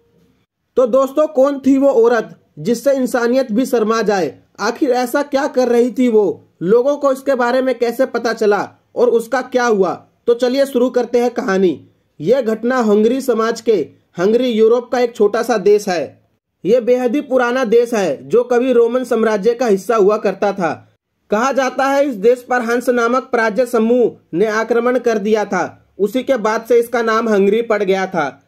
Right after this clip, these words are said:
यह एक ऐसा देश है जहां किसी बच्चे का नाम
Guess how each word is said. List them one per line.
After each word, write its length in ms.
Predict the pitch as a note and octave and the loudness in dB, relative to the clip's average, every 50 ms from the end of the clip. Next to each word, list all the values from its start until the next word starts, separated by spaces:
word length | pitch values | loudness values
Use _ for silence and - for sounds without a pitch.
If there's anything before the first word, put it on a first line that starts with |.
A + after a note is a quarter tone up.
| _ _ - | _ _ -8
यह 180 | D3+ E3 A3+ B3 | -2 -2 0 2
एक 200 | C4+ C#4+ C#4+ C#4+ | 2 0 0 -2
ऐसा 280 | G#3 G#3+ A3+ A3+ C4+ C4 | -4 -4 -2 0 0 0
देश 280 | G#3 A3 A#3 A#3 A#3 A#3 | 2 2 2 2 2 0
है 360 | G#3+ G3 D#3+ - - _ _ - | -2 -2 -4 -6 -10 _ _ -12
जहां 240 | C#3+ D#3 G#3 A#3+ C4 | -6 -4 -2 -2 -2
किसी 280 | B3+ B3 A#3 - B3+ A#3+ | -4 -4 -4 -2 -2 -2
बच्चे 300 | G#3 A3+ - - A#3+ B3 | -2 -4 -2 -2 -2 -2
का 160 | B3 B3 A3+ | 0 0 0
नाम 280 | G#3+ G#3+ G#3+ G#3+ E3+ | 0 0 0 0 -2